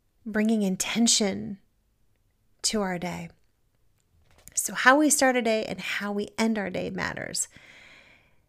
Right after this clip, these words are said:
So today, with how we end our day, I want to start with a poem. I'll share some reflection, and then I'll lead you through a practice,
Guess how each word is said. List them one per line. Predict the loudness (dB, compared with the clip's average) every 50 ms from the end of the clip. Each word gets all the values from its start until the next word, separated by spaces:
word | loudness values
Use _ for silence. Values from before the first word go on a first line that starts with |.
| _ _ -4
So | -2 -2 0
today, | 2 6 8 10 10 10 10 8 6 2
with | 0 -2 -2
how | 0 0 4 6 6 6
we | 6 4 2 0 -4 -6 _ 0
end | 4 4 6 8 8 6 6 4 2 -2
our | -2 0 0 0 -2
day, | -2 -4 -6 -6 -6 -8 -10 -12 -14 _ _ _ _ _ _ _ _ _ _ _ _ _ _ _ _ _ _ _ _ _ _ -20 -20 -20 -20 -20 -20 -18 -18 -18 -12 -6
I | -2 0
want | 2 2 4
to | 4
start | 4 4 4 6 6 4 4 2
with | -2 -6
a | -8
poem. | -8 -8 -10 -6 -2 0 2 4 4 4 4 4 2 2 0 -2 -6 -12 -14 -14 -14 -16 -14 -8 -6
I'll | -2
share | 0 0 0 0
some | 0 -2 -2 -4 -6
reflection, | -6 -8 -8 -8 -4 -2 0 0 0 2 2 2 4 4 4 4 2 0 -2 -4 -10 -18 -20 -20 -20 -20 -20 -20 -20 _ _ _ _ -4
and | 0 2
then | 4
I'll | 4 4
lead | 4 4 2 2 2 2
you | 2 0
through | 0 -2 0 0 2 2 2 2 0
a | -2 -4
practice, | -4 -4 -4 -4 -4 -6 -6 -6 -2 -2 0 0 0 -2